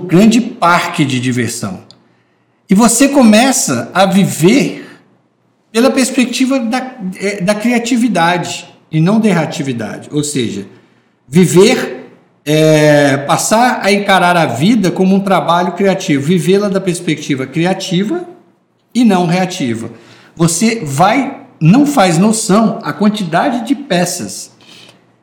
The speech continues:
que estão prontas pra serem encaixadas e você não encaixa porque você viaja olhando pra trás,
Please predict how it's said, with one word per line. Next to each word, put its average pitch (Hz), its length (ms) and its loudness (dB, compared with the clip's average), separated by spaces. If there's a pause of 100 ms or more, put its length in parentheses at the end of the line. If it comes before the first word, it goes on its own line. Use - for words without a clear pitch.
(420)
que 175 100 4
estão 165 720 2
prontas 339 440 2
pra 277 100 -2
serem 214 280 2
encaixadas 185 840 -2 (360)
e 170 120 2
você 196 280 0
não 202 120 0
encaixa 202 500 -2
porque 202 320 -2
você 165 260 -4
viaja 160 460 0
olhando 233 280 0
pra 247 180 -6
trás, 196 640 -8